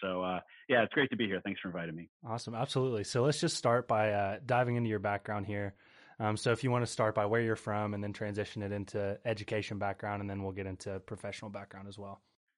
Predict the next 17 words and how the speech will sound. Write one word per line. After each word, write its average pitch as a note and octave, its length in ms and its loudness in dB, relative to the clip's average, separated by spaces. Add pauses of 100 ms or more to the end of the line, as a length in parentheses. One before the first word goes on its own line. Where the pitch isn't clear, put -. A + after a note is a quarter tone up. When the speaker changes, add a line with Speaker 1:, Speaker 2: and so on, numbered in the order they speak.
Speaker 1:
Yep, E3 180 2 (280)
sure. G2 280 0 (240)
So, C3+ 420 8
um, A#2 680 6 (200)
bounced D#3+ 300 4
around B2+ 300 4
a - 20 2
lot G#2+ 360 4 (100)
as G#2 160 0
a F#2+ 60 -12 (120)
kid, G2 320 0 (100)
uh, F#2+ 280 -2
but F#2 200 -6
graduated G#2 680 0
from F#2+ 100 -6
high G2 220 -2 (100)
school, F#2+ 380 -4